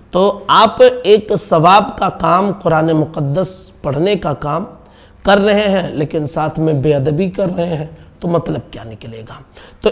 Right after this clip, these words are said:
इसलिए कुरान मुक़द्दस को लेकर लेट जाना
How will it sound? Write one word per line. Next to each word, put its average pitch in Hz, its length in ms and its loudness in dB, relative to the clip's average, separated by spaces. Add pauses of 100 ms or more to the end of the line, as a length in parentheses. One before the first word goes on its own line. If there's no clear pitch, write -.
इसलिए 247 520 6
कुरान 160 520 0
मुक़द्दस 147 640 0
को 180 200 0
लेकर 147 440 0
लेट 147 580 4
जाना 180 720 2